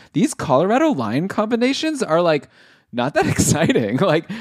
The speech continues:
this does not look like a deep team. Like, the top line,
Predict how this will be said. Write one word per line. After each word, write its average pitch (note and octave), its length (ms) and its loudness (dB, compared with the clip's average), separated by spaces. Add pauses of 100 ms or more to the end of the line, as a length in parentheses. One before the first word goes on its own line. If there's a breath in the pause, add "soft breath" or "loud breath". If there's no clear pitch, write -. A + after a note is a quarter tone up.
(120 loud breath)
this G#3 160 0
does D#4+ 200 0
not D#3 280 2
look F#3+ 100 0
like F3 120 0
a D3 60 4
deep B2+ 300 0
team. C3 420 0
Like, A#2 160 0
the A#2+ 80 -2
top E3+ 360 0
line, A#2 260 -2